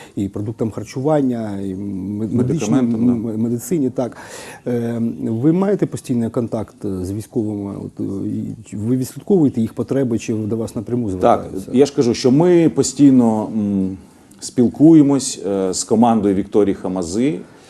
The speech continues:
Speaker 2: Це дійсно професіонали. Вікторія, вона кожен тиждень мотається на фронт, на нуль. Вона, м, у неї постійно телефон, каже, червоний від того, що кожен раз ви-, виникають якісь потреби.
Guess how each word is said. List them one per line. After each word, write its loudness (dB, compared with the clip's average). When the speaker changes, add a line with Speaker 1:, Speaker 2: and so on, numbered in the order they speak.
Speaker 2:
Це -2
дійсно 2
професіонали. 0
Вікторія, 4
вона 0
кожен 4
тиждень 2
мотається 0
на -4
фронт, 0
на -4
нуль. 4
Вона, 4
м, -2
у 0
неї 4
постійно -2
телефон, 0
каже, 0
червоний 0
від -6
того, 0
що -2
кожен -2
раз -2
ви-, 0
виникають -4
якісь -12
потреби. -6